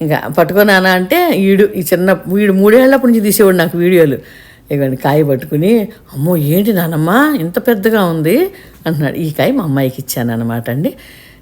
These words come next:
ఇక యాపిల్స్ రాలిని తీసుకొచ్చాను, ఈ సొరకాయ కోసుకున్నాము, కొన్ని పువ్వులు కోసుకుంటాను. ఇక బయట గార్డెన్లోకి వెళ్తే పువ్వులు, పళ్ళు, కూరగాయలు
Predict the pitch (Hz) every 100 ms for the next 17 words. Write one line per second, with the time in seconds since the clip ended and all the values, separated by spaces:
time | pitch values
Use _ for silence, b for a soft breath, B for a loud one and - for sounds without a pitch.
0 | - 143 127 139 139 143 127 - 123 135
1 | 135 131 131 120 120 - 127 - 127 120
2 | 127 131 131 131 120 139 120 120 - 131
3 | 127 127 123 127 123 B B - 127 127
4 | 170 160 151 135 127 131 135 120 123 123
5 | 127 131 B B 226 208 160 220 247 190
6 | 190 202 302 302 240 233 226 233 240 233
7 | 233 208 247 262 349 349 - 196 226 247
8 | 330 392 - 226 185 143 143